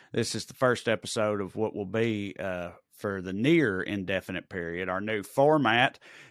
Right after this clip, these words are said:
Uh, producer Russ is now officially no more. Rest in peace. We shall miss him. All the best to him in the future.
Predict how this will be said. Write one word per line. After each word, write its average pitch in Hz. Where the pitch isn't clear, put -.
Uh, 117
producer 127
Russ 139
is 110
now 113
officially 127
no 113
more. 104
Rest 101
in 113
peace. 101
We 98
shall 110
miss 113
him. 110
All 98
the 95
best 98
to 95
him 95
in 98
the 95
future. 104